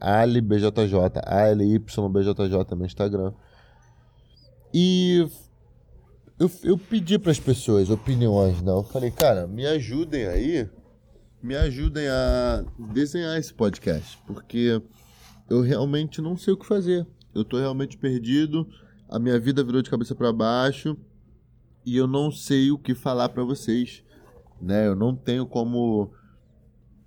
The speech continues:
ajudar vocês, assim, nesse momento, porque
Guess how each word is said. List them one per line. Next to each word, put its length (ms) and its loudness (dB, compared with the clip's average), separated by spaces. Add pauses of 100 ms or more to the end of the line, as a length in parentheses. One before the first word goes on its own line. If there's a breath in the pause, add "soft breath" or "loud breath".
(460)
ajudar 500 2
vocês, 380 -2
assim, 220 -6
nesse 280 -4
momento, 440 -4
porque 480 -6